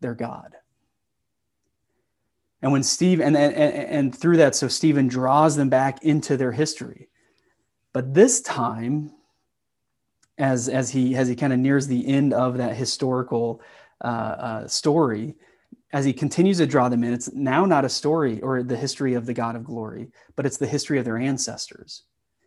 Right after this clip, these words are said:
He says, "Which of the prophets did your fathers not persecute?" And then fast forwarding to the first century, he holds these leaders accountable in the same way. And he says,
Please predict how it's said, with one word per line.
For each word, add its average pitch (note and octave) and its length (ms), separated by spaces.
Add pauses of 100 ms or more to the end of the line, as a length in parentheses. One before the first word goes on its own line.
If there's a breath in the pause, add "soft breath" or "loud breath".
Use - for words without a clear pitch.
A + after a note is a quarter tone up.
(340)
He E3 100
says, D#3+ 240
"Which G#3 280
of G#3 100
the G3+ 60
prophets F3 580
did C3 220
your E3+ 260
fathers D3+ 520
not A#2+ 520
persecute?" - 720 (1160)
And C#3+ 80
then D3+ 100
fast D#3 300
forwarding E3 300
to D#3 80
the C#3 80
first G#3+ 300
century, C#3 280
he D3 120
holds E3 320
these E3 180
leaders F#3+ 320
accountable A#2+ 540
in C3 80
the C3 80
same C#3 240
way. G3+ 180
And D3 80
he C3+ 60
says, C#3+ 260